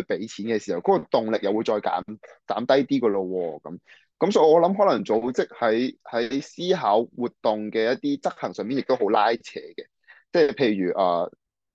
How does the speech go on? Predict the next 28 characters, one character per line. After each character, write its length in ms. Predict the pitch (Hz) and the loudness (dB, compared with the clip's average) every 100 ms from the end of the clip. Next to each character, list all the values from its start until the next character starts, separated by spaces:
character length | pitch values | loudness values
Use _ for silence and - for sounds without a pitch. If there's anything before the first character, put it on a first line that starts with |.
| - | -6
我 200 | - 110 | -4 0
哋 440 | 113 107 98 101 - | 2 2 -2 -6 -2
大 180 | 107 107 | 0 2
家 280 | 123 127 | 0 0
澳 160 | 123 120 110 | -2 -4 -4
門 200 | 101 107 | -8 -8
嘅 160 | 110 | -6
member 440 | 113 127 127 95 98 | -4 -4 -2 -2 -2
個 100 | 101 | -4
needs 360 | 113 131 - | -4 -6 -8
係 200 | - 98 | -10 -6
啲 120 | 101 113 | -4 0
咩 140 | 113 | 2
呢？ 120 | 110 127 | 2 0
嗰 100 | 127 | -2
個 80 | 127 | 0
需 220 | 139 139 | 2 0
求 140 | - | 0
係 180 | - 90 | -4 -4
啲 140 | 107 110 | -4 0
咩 140 | 104 | 2
呢？ 100 | 110 - - _ - | 0 -2 -20 _ -2
大 180 | 120 127 | 0 4
家 140 | 170 | 2
想 200 | 190 131 | 2 -2
要 100 | 131 | -2
多 200 | 127 147 | -2 -2
啲 220 | 151 156 | -2 -6